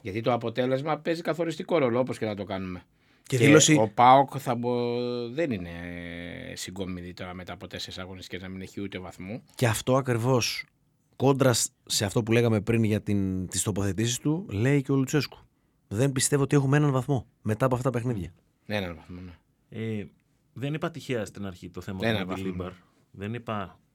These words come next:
Speaker 3: τυχαία.
Speaker 1: Απλά, απλά ισοφάρισε στο τέλος,
Speaker 3: Ναι,
Speaker 1: στην
Speaker 3: ναι, ναι.
Speaker 1: τρίτη
Speaker 2: Ναι, ναι,
Speaker 1: αγωνιστική,
Speaker 2: ναι,
Speaker 1: και εγώ
Speaker 2: ναι.
Speaker 1: είχα
Speaker 2: Τρίτη
Speaker 1: μείνει,
Speaker 2: τώρα
Speaker 1: ναι, ναι,
Speaker 2: έπαιζε.
Speaker 1: ναι, ναι, ναι.
Speaker 3: Δυστυχώς, ακόμα, ως ελληνικό ποδόσφαιρο, όταν παίζει ο παοκ με τη Manchester United ή ακόμα και ο Ολυμπιακός ή ο Παναθηναϊκός ή ΑΕΚ, οποιοσδήποτε,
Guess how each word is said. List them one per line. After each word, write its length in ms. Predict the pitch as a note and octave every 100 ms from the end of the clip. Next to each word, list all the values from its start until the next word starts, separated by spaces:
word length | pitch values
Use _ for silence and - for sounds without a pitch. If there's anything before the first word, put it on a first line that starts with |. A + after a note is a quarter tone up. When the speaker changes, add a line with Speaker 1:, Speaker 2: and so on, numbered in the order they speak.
| _
Speaker 3:
τυχαία. 200 | F#2 G2+
Speaker 1:
Απλά, 260 | A2 B2+ -
απλά 240 | G#2+ B2+
ισοφάρισε 400 | B2+ A#2 B2+ B2
στο 160 | - B2
τέλος, 320 | C#3 C3 A#2+
Speaker 3:
Ναι, 20 | B2+
Speaker 1:
στην 80 | A#2+
Speaker 3:
ναι, 60 | A#2
ναι. 60 |
Speaker 1:
τρίτη 160 | B2 B2+
Speaker 2:
Ναι, 80 | C#3+
ναι, 80 |
Speaker 1:
αγωνιστική, 300 | E3 D3 D3
Speaker 2:
ναι, 140 | C#3 C3+
Speaker 1:
και 60 |
εγώ 80 | C3
Speaker 2:
ναι. 60 | D3+
Speaker 1:
είχα 100 | C#3+
Speaker 2:
Τρίτη 140 | D#3+
Speaker 1:
μείνει, 80 | C#3 F3+
Speaker 2:
τώρα 160 | F3
Speaker 1:
ναι, 60 | D3
ναι, 60 |
Speaker 2:
έπαιζε. 140 | C#3+ E3
Speaker 1:
ναι, 80 | B2
ναι, 40 | A#2+
ναι. 140 | G#2+ - _ _ _ _ _ _ _
Speaker 3:
Δυστυχώς, 800 | G#2+ A#2 A#2 A2 A#2+ A2+ A2+ - -
ακόμα, 520 | F#2+ G#2+ G2 F#2+ G#2 _ _ _ _ _ _
ως 220 | A2 A2
ελληνικό 360 | A2+ G2+ F#2+ G#2+
ποδόσφαιρο, 720 | F#2+ F2+ F#2 - F#2 A#2 B2+ _ _ _ _ _ _ _ _ -
όταν 280 | G#2+ B2
παίζει 200 | A2+ B2
ο 80 | A#2+
παοκ 340 | A#2+ G#2+ G2+ F#2
με 120 | G#2
τη 80 | G2
Manchester 300 | G2+ G2 F#2 G2 F2+
United 300 | F#2 F#2+ G2+ - -
ή 80 |
ακόμα 280 | C#3 C3+ C3+
και 80 | B2
ο 20 |
Ολυμπιακός 520 | A2+ G2 F2+ F#2 G2
ή 40 | G2+
ο 40 |
Παναθηναϊκός 840 | G2+ F#2+ - F2 D#2 G2 G2+ - -
ή 120 | F2+
ΑΕΚ, 200 | F#2 F2+
οποιοσδήποτε, 600 | - D#2+ F2 E2 D2+